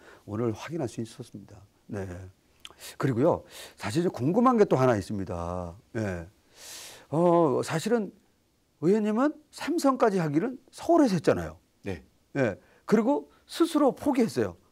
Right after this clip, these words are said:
Speaker 1: 뭐 공천에서 탈락한 것도 아니고. 그 이유를 좀 알고 싶어요. 남들은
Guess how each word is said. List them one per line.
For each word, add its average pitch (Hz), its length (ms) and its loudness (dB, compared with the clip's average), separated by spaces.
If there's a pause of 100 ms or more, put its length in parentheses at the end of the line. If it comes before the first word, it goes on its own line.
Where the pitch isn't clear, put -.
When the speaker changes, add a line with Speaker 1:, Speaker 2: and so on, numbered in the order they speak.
(320)
Speaker 1:
뭐 156 120 -4
공천에서 214 400 4
탈락한 262 380 2
것도 214 200 6
아니고. 104 380 -2 (800)
그 - 140 -4
이유를 175 260 0
좀 143 120 -4
알고 92 180 -6
싶어요. - 280 -20 (1000)
남들은 175 640 2